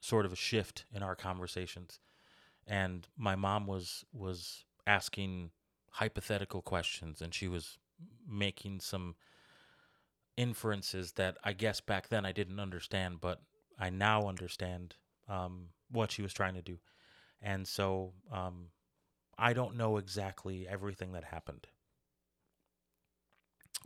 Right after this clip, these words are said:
But, um, from what she tells me, or told me, I rather, um,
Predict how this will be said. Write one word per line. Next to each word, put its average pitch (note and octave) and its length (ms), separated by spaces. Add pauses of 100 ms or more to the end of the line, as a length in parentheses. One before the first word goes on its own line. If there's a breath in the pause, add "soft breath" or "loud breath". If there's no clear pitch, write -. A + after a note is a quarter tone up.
(120)
But, - 380 (720 soft breath)
um, F#2 380 (1700)
from G2 420
what G2 340
she - 180
tells G#2+ 320
me, G#2+ 200 (600)
or F2 120
told A2 300
me, G2 200 (160)
I G2 160
rather, G2 400 (760 loud breath)
um, F#2+ 460